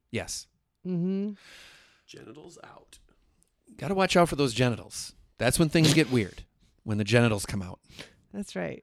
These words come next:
Speaker 1: Whether they're natural, whether they're surgically made,
Speaker 2: Mm-hmm.
Speaker 1: whether you're not comfortable with them.
Speaker 2: Right.
Speaker 1: That's when shit gets weird.
Speaker 2: Hormones.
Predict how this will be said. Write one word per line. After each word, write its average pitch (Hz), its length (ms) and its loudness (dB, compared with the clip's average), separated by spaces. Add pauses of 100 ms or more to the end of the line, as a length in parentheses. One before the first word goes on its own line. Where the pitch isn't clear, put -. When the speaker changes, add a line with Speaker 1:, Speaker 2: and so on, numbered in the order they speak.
(120)
Speaker 1:
Whether 117 260 2
they're 101 160 0
natural, 117 560 -2 (640)
whether 95 320 -6
they're 87 160 -14
surgically 117 680 -2
made, 127 420 0 (280)
Speaker 2:
Mm-hmm. 165 360 -8 (300)
Speaker 1:
whether 101 240 -4
you're 120 200 0
not 143 220 4
comfortable 175 420 -2
with 98 160 -10
them. 104 160 -16 (800)
Speaker 2:
Right. 160 260 -4 (140)
Speaker 1:
That's - 200 -12
when 226 100 -6
shit - 240 -6
gets - 180 -6
weird. 104 300 -14 (520)
Speaker 2:
Hormones. 175 640 -6